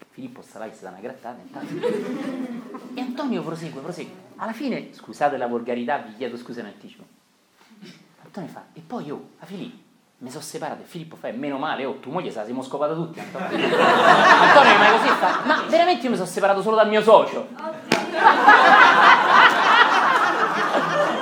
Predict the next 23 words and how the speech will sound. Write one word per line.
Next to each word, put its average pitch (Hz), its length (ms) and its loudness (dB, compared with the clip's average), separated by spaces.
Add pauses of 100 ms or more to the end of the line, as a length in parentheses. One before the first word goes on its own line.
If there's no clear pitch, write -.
(640)
Che 415 1700 -4 (100)
terribile. 247 1120 -6
Quindi 208 680 -4
il 165 120 -12
suo 240 140 2
matrimonio 220 600 4
era 185 140 0
l'unica 214 300 -2
cosa 214 220 0
che 196 60 -2
andava 202 300 0
bene. 190 500 -2 (2250)
So 294 300 2
che 277 100 -2
è - 20 4
una 196 100 2
barzelletta 190 600 0
orripilante, 165 680 -4
chiedo 190 240 -8
scusa, 123 420 -14
ma 151 160 -10
mi 180 140 -10
serve, - 600 -10